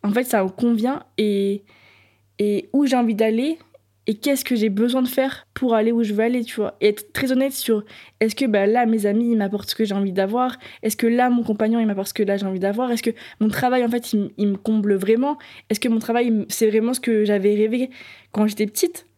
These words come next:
Et ça, c'est aussi un super, euh, point de repère, c'est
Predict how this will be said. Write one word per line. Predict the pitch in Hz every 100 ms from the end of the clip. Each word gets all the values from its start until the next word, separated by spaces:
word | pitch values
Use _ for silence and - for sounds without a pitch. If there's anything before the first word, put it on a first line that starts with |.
| _ _ _ 233
Et |
ça, | 247
c'est | 240
aussi | 196 196
un | 214
super, | 220 226 233 220
euh, | 190 185 - _
point | - 214
de |
repère, | 208 208 247
c'est | 247 190